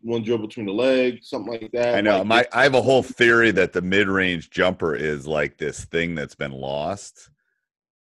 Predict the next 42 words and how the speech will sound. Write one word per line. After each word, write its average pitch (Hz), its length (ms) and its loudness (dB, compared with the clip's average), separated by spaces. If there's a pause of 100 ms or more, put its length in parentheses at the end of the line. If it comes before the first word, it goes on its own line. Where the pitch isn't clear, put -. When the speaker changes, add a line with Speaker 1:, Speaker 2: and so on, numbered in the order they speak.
(460)
Speaker 2:
and 92 140 -4
someone's 98 300 -4
gonna 80 180 -4
eventually 73 420 -8
find 78 400 -8
it 117 200 -8 (180)
'cause 101 140 -6
there's 101 200 -4
openings 78 560 0
in 76 80 -8
the 76 80 -8
mid-range. 69 960 -8 (140)
Speaker 1:
Oh, 127 100 -2
yeah. 87 180 -6 (380)
My, 156 140 2
Speaker 2:
Like 170 180 2
Speaker 1:
my, 156 180 0 (140)
my 139 160 0
leading 143 280 4
scorer 135 280 -2
last 104 340 -2
year 98 460 -6 (680)
shot 95 320 -8
sixty 127 280 -10
percent 110 240 -8
from 95 120 -14
mid-range. 87 360 -10
He 113 80 -12
got 104 160 -4
most 113 180 -4
of 110 60 -8
his 110 140 -6
shots 107 420 -6 (140)
at 98 160 -12
the 90 80 -14
rim 147 360 -6 (460)
and 101 120 -10
mid-range, 98 400 -4
and 107 100 -4
it - 80 -6
opened 127 280 -4
up 110 120 -4